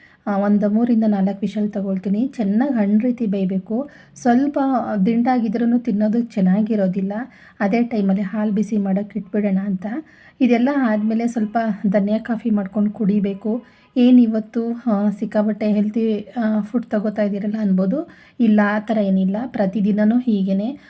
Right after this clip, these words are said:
ಅದು ಅಲ್ಲದೆ ರಾಗಿ ಮಾಲ್ಟ್ ಇವಾಗ ಖಾಲಿ ಆಗಿದೆ, ಆ ಮಾಲ್ಟನ್ನು ಮಾಡ್ಕೋಬೇಕು.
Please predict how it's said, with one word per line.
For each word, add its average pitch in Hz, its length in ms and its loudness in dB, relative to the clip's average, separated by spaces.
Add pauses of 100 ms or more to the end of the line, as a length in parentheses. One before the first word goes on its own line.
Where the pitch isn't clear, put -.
(160)
ಅದು 226 240 2
ಅಲ್ಲದೆ 220 300 2
ರಾಗಿ 196 320 0
ಮಾಲ್ಟ್ 214 320 0
ಇವಾಗ 208 140 0
ಖಾಲಿ 208 360 -2
ಆಗಿದೆ, 202 600 -2
ಆ 226 120 -2
ಮಾಲ್ಟನ್ನು 220 480 0
ಮಾಡ್ಕೋಬೇಕು. 202 880 -2